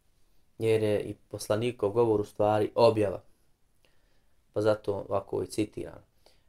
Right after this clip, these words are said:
Rečeno je da je Allah uzvišen činio ahlak mjerilom dobrote,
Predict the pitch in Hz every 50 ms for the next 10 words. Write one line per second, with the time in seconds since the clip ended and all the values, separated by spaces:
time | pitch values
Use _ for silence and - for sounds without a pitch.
0 | _ _ _ _ _ _ - 101 101 - - 107 104 101 95 98 98 92 90 98
1 | 95 95 95 - - 107 107 107 104 95 95 - - - 104 104 98 98 98 -
2 | - - 95 90 - - 104 101 98 - - 107 101 - - 107 95 92 - -
3 | - 104 104 107 110 104 101 98 95 90 82 98 90 87 104 113 113 - - 123
4 | 117 117